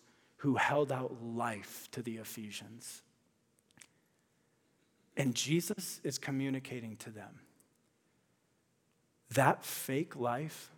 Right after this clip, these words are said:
offered by that fake God ain't no life at all.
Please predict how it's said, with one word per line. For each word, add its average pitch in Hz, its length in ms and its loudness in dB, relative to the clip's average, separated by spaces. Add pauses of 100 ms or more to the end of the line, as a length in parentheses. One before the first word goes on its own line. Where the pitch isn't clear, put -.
(280)
offered 127 380 2
by 120 360 -2
that 113 260 -4
fake - 600 -6
God 117 420 -2 (1300)
ain't 131 300 2
no 113 200 -4
life 110 360 -6
at 98 80 -8
all. 78 380 -10